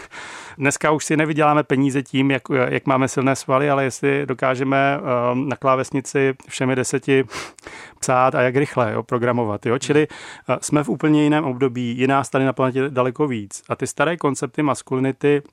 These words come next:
mohou být velmi nebezpečné. Jo? To, to, že jako, eh, jich mnozí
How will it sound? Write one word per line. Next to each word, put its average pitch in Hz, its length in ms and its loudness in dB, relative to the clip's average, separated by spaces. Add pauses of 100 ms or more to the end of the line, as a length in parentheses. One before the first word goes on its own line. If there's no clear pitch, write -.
(100)
mohou 127 340 4
být 135 140 2
velmi 135 260 4
nebezpečné. 120 800 -2 (360)
Jo? 120 160 -6
To, 127 120 -4
to, 123 220 -4
že 135 120 0
jako, 139 380 0 (580)
eh, 123 260 -2 (140)
jich 135 180 -6
mnozí 143 640 0